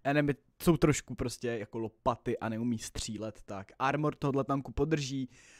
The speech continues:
Dá se tím výborně kempit, máte, máte, eh, docela, na to, jak jste obrovský,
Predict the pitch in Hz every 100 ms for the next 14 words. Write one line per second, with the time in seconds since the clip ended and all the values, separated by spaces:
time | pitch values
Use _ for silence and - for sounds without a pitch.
0 | - - 165 185 196 185 175 170 202 196
1 | - 175 165 156 147 - 139 139 139 131
2 | 127 123 113 131 127 123 117 113 104 98
3 | 82 64 64 87 92 92 98 113 135 147
4 | 151 156 156 196 - 196 180 165 160 151
5 | 123 _ - 185 214 233 214 240 165 151
6 | 170 185 - 165 165